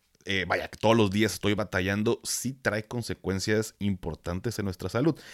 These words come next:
Quitando el hecho de que te levantas todo, este, <laughs> iba a decir otra palabra,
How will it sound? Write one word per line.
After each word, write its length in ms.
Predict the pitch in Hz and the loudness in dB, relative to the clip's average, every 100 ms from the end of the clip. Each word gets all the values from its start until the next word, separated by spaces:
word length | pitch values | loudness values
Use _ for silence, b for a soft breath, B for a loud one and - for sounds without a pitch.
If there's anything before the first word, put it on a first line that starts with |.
| B B B | B B B
Quitando 480 | - 110 107 113 139 | 0 4 8 8 8
el 80 | 151 | 6
hecho 240 | 127 151 | 6 6
de 80 | 143 | 4
que 100 | 110 | 2
te 120 | 90 | -4
levantas 460 | 87 85 98 120 127 | -6 -6 -4 -4 -2
todo, 400 | 113 107 123 120 _ _ _ _ _ _ _ | 2 2 2 0 _ _ _ _ _ _ _
este, 480 | - - - 85 67 - - | -16 -8 -6 -4 -6 -16 -16
<laughs> 1000 | - 104 80 - _ _ - 55 80 - | -8 -6 -6 -10 _ _ -20 -12 -10 -8
iba 160 | 98 95 | -4 -2
a 20 | |
decir 120 | 104 | 0
otra 160 | 95 - | -2 -2
palabra, 240 | 87 | -2